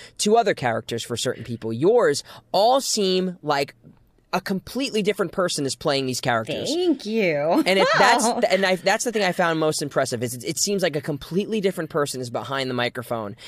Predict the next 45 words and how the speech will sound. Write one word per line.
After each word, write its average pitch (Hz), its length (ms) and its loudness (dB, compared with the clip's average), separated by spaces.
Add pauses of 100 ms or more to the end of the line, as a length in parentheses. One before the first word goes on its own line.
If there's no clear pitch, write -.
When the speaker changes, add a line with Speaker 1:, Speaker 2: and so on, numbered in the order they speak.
(280)
Speaker 1:
Is 160 120 0
that 202 160 4
something 208 280 0
you 170 500 0 (420)
have? - 280 -2 (240)
Do - 100 0
you 202 60 4
have 175 220 2
a 147 60 2
conscious 160 500 -2
understanding 170 500 0
of 196 80 2
that, 185 160 2
or 165 60 4
is 139 80 0
that 151 60 2
in 143 80 -4
the 135 80 -2
pr-, - 200 -10
is 151 80 -4
that 165 180 0
in 165 60 -4
the 139 80 -2
process 170 540 -2
of 196 80 -2
how 180 160 0
you 190 140 -2
craft 185 320 -2
character? 185 600 0 (400)
Wh-, - 240 -2
how 214 300 0
do 202 80 -2
you 190 160 -2
feel 180 240 0
that 156 140 0
that 143 160 0
is 143 120 -2
translating 120 760 -2 (160)
to, 117 300 -2
Speaker 2:
Uh, 269 200 0
Speaker 1:
to 147 60 -2
someone 131 240 -2
like 117 120 -4
me 117 160 -4
listening 117 420 -8